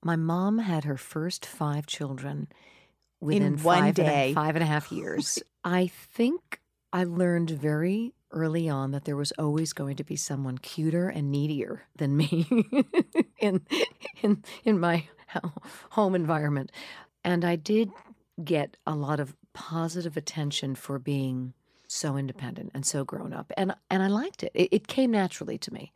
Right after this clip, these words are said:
Speaker 1: And it would, it came naturally by circumstance. And I think in some way I came, you know, I just came into this existence somewhat of an old soul, a playful old soul who could be very immature at times.
Speaker 2: So
Speaker 1: But,
Speaker 2: there were
Speaker 1: um,
Speaker 2: five of you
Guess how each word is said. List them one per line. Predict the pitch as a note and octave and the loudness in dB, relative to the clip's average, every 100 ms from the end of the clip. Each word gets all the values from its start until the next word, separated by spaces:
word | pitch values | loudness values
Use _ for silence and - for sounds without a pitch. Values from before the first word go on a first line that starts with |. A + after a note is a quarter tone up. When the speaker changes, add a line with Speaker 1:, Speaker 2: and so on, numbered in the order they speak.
| - - - | -20 -14 -2
Speaker 1:
And | F#3 | 2
it | - | 2
would, | F3+ F3 - | 2 -2 -2
it | F#3 | -4
came | F3 D#3+ | -2 0
naturally | D#3+ - D#3 | -2 -4 -2
by | D3 | 0
circumstance. | C#3+ C#3+ - C#3+ - C3 F3 - - - - | 0 -2 -4 -4 -4 -2 -2 -4 -8 -20 -6
And | F3 D#3+ | -2 0
I | F#3 | -2
think | F3+ G#3+ G#3 - _ _ - | -2 -4 -6 -10 _ _ -8
in | F3+ | -6
some | E3+ F3 E3+ | -4 -4 -4
way | D#3+ D#3 | -4 -6
I | - D3+ | -6 -8
came, | - D3+ D3+ D3 D3+ - - - - - | -6 -6 -4 -4 -6 -10 -20 -20 -20 -12
you | E3 | -6
know, | D3 | -4
I | C#3+ | -4
just | C#3+ - | -6 -10
came | - - D#3 D3+ | -10 -8 -4 -4
into | - D3+ - D3+ C#3+ C3+ B2+ - - _ | -4 -6 -4 -2 -2 -2 -4 -12 -20 _
this | - C#3+ C#3+ - | -6 -2 2 0
existence | D3+ C3 D3+ D3 - C3+ C3 - - - - - | -2 -4 -2 -2 -2 -2 0 0 -2 -10 -16 -4
somewhat | - G3+ F3 D3+ | -2 0 0 -2
of | C3+ | -2
an | C#3 | -4
old | C3+ D3+ | -4 -4
soul, | - D#3 - E3+ _ - | -4 -4 -8 -10 _ -8
a | - | -6
playful | - B3 D4 - - D#3 _ - | -4 -4 -4 -4 -6 -6 _ -8
old | C3+ C3+ | -6 -4
soul | - D#3 - D#3+ | -6 -6 -8 -6
who | F#3 | -6
could | - | -4
be | D#3+ D#3 | -2 -2
very | D3 F3+ F3+ | 0 0 0
immature | D3+ C3+ - - - D#3 F3 _ - | -2 -4 -6 -8 -8 -10 -12 _ -10
at | C#3 C3+ | -8 -6
times. | - D#3 - - - - | -6 -4 -4 -2 -4 -4
Speaker 2:
So | D3+ C4+ | 2 2
Speaker 1:
But, | A#3 | 4
Speaker 2:
there | C#4+ D#4 | 4 6
were | F#4 | 4
Speaker 1:
um, | |
Speaker 2:
five | - B3+ A#3+ A3 | 4 4 4 4
of | A3+ F#3 | 4 2
you | F#3 F3+ F#3 | 2 4 2